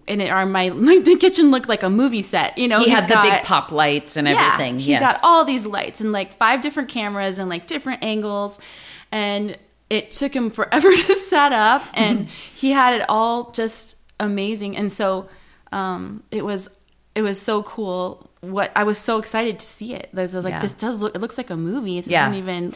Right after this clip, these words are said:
Speaker 1: look
Speaker 2: The lighting
Speaker 1: real."
Speaker 2: is everything.
Speaker 1: Yeah.
Speaker 2: It's everything. And is that your kitchen?
Speaker 1: That's really my
Speaker 2: It's
Speaker 1: kitchen.
Speaker 2: beautiful.
Speaker 1: Yeah.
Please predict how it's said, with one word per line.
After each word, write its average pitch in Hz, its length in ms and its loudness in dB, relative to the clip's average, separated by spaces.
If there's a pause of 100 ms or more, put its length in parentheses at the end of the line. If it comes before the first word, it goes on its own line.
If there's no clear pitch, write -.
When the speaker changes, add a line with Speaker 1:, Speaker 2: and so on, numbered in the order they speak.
Speaker 1:
look 190 120 -6
Speaker 2:
The 196 120 4
lighting 160 420 2
Speaker 1:
real." 147 80 2
Speaker 2:
is 143 120 -4
everything. 127 840 -4
Speaker 1:
Yeah. 190 280 -4
Speaker 2:
It's - 160 -12
everything. 135 800 -8
And 202 120 0
is 208 100 -2
that 233 140 -4
your 240 120 -6
kitchen? 277 560 -6 (100)
Speaker 1:
That's 196 220 -10
really 214 240 -6
my 247 80 -8
Speaker 2:
It's 269 120 -12
Speaker 1:
kitchen. 302 260 -10
Speaker 2:
beautiful. 269 400 -6
Speaker 1:
Yeah. 247 440 -4